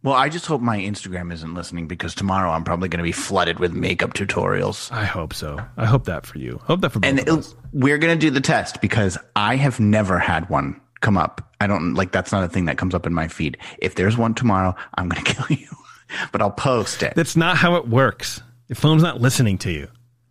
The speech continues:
Speaker 1: It one hundred percent is listening to me.
Speaker 2: It's not.
Speaker 1: It is.
Speaker 2: It's not.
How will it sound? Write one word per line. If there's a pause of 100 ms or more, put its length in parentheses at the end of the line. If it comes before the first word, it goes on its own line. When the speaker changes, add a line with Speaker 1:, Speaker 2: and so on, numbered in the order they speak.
(120)
Speaker 1:
It
one
hundred
percent
is
listening
to
me.
Speaker 2:
It's
not. (1300)
Speaker 1:
It
is.
Speaker 2:
It's
not.